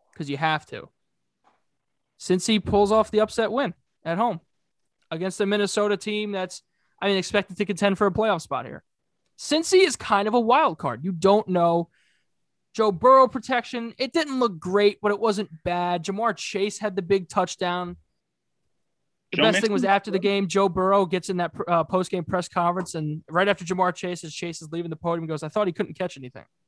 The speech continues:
Speaker 1: <laughs>
Speaker 2: Mixon looked good.
Speaker 1: Mixon did look good. Uh,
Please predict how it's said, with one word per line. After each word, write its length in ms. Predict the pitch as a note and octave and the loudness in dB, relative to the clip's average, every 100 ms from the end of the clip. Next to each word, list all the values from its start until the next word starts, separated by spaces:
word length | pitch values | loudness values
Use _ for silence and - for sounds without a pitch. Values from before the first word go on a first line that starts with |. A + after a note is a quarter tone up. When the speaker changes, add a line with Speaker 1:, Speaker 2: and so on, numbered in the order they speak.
| _ _ - _ _ _ - | _ _ -20 _ _ _ -12
Speaker 1:
<laughs> 80 | A3+ - C#4 - D#4+ _ _ _ | -12 -10 -14 -12 -14 _ _ _
Speaker 2:
Mixon 360 | D#3+ F3 - A#3 | -8 -6 -4 -2
looked 160 | G3 | -2
good. 180 | - E3+ - _ _ _ _ _ _ - | -2 -4 -6 _ _ _ _ _ _ -12
Speaker 1:
Mixon 300 | F#3 - G#3+ | -10 -8 -4
did 180 | G3 C#4 | -4 -2
look 180 | G#3+ D#3 | -2 -4
good. 300 | D3+ C#3 - _ D3+ | -8 -8 -14 _ -8
Uh, 380 | D#3+ D#3 D#3 | -4 -4 -4